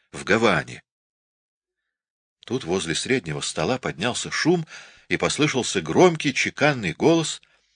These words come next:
с иностранным акцентом. «Простите, мадам, но вам придётся подождать. Мы не в состоянии принять вашу ставку.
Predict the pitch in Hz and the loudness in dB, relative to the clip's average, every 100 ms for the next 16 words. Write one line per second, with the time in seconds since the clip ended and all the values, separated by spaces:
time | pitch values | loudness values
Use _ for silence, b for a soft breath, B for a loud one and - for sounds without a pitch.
0 | _ - 101 85 - - 117 120 113 - | _ -6 -4 -2 -4 -2 -2 -2 -10 -6
1 | - 80 - 60 _ b b _ 78 76 | -2 -2 -4 -18 _ b b _ -4 -4
2 | - 85 80 - 120 139 131 170 180 185 | -6 -6 -8 -6 -4 -4 0 2 2 -6
3 | _ _ _ _ _ _ _ - 78 73 | _ _ _ _ _ _ _ -8 -2 0
4 | 85 80 98 101 - - 117 - 110 123 | 0 0 -2 -2 -2 -6 -8 -8 -6 -4
5 | - 78 76 76 - - _ _ _ _ | -2 0 0 0 -8 -20 _ _ _ _
6 | _ _ _ _ _ _ _ 98 110 123 | _ _ _ _ _ _ _ -4 0 0
7 | 135 - 151 - 151 160 151 156 - - | 0 -2 -2 0 0 2 0 0 -4 -2
8 | 107 104 107 - 98 110 - - - 110 | -2 0 -2 0 -2 -2 -6 -8 -2 -2
9 | 110 - 123 | -2 -8 -12